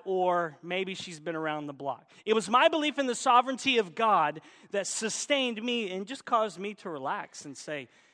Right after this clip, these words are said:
"If this plane is going down, this plane is going down."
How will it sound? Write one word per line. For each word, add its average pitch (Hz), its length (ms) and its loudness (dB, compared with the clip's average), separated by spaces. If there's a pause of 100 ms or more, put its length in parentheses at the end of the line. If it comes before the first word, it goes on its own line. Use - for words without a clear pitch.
(120)
"If 175 100 -20
this 294 140 -14
plane 202 260 -6
is 151 120 -10
going 151 260 -6
down, 151 220 -6
this 165 100 -14
plane 143 240 -12
is 127 120 -14
going 117 320 -14
down." 151 340 -12